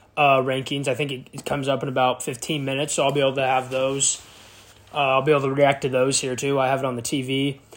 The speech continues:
Um, college football, week ten reactions and week eleven predictions. Then we're gonna get into my Champions League round of sixteen predictions,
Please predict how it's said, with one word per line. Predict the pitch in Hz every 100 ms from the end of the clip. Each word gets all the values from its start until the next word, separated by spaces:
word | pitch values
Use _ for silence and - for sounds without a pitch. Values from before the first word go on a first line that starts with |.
| - - -
Um, | 147 139 131 131
college | 120 160 156
football, | - 160 160 151 151 147 - - -
week | 156 175
ten | - 180 175
reactions | 170 160 160 185 170
and | 147 147
week | 151 151
eleven | 139 151 151
predictions. | - 127 151 165 196 185 185 - - _ _ -
Then | 156
we're | 160
gonna | 160
get | 160
into | 165
my | 151 139
Champions | - 170 175 175 160
League | 165 151
round | 143 156 160
of | 143
sixteen | - 160 - 175 165 165
predictions, | 165 165 165 175 170 170